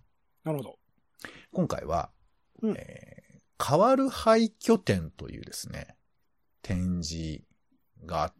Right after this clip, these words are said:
Speaker 2: たんですけども、
Speaker 1: はい、はい。
Speaker 2: えー、その、まあ、様子を含めつつ、えー、なんで廃墟が気になるのかっていう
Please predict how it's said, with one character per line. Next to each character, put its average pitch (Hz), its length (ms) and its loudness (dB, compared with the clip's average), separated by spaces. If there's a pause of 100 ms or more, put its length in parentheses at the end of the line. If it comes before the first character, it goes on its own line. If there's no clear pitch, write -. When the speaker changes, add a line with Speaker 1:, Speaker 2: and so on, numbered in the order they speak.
(120)
Speaker 2:
た - 100 -10
ん 50 220 -18
で 50 100 -16
す - 180 -14
け - 120 -16
ど - 160 -14
も、 190 320 0 (520)
Speaker 1:
は - 40 -2
い、 - 0 -
は 156 60 0
い。 113 40 -4 (360)
Speaker 2:
え 104 440 -4
ー、 95 40 -6
そ 143 260 -4
の、 160 340 2 (120)
ま 143 200 2
あ、 - 220 -4
様 120 260 0
子 98 220 -4
を 92 320 -2 (240)
含 - 360 -4
め 101 80 -2
つ - 140 -12
つ、 - 300 -12 (340)
え - 640 -18
ー、 - 20 -6
な 170 140 2
ん 254 80 0
で 110 320 -2 (100)
廃 123 240 2
墟 90 140 -6
が 73 300 -8 (360)
気 - 200 -2
に 117 240 2 (100)
な 110 180 4
る 117 120 6
の 73 120 -6
か - 220 -12
っ - 480 -20
て 104 60 0
い 76 240 -4
う 69 160 -12